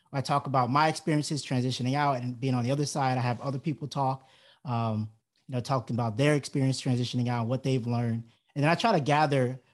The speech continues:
um, uh, lessons from other people, and then, uh, coalesce that into a, uh,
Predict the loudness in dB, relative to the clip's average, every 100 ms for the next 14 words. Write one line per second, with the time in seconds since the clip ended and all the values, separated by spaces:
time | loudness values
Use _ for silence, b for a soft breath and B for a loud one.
0 | _ -4 -2 0 -2 -6 _ -12 -10 -10
1 | -14 -16 -12 -2 2 2 2 -2 0 0
2 | 0 -2 -2 -4 -2 -4 -6 b b 0
3 | 2 2 0 -4 -4 _ _ _ 0 4
4 | 4 4 0 2 -2 0 0 0 0 -4
5 | -6 -8 -8